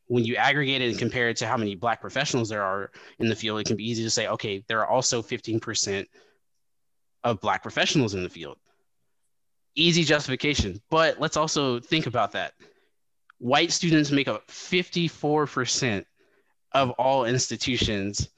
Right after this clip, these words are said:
and Black students only make up fifteen. And the,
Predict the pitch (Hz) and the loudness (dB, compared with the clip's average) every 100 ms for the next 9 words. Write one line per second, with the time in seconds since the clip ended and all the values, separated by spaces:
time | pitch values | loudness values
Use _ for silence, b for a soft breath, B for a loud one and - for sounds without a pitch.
0 | b b - 117 127 127 131 143 127 120 | b b -2 -2 2 0 2 2 2 0
1 | 120 113 110 113 110 - - 104 - 98 | 0 0 -2 -2 -4 -4 -8 -6 -6 -8
2 | 73 82 - b b b b _ _ _ | -8 -12 -18 b b b b _ _ _
3 | _ _ 127 127 120 | _ _ 0 2 2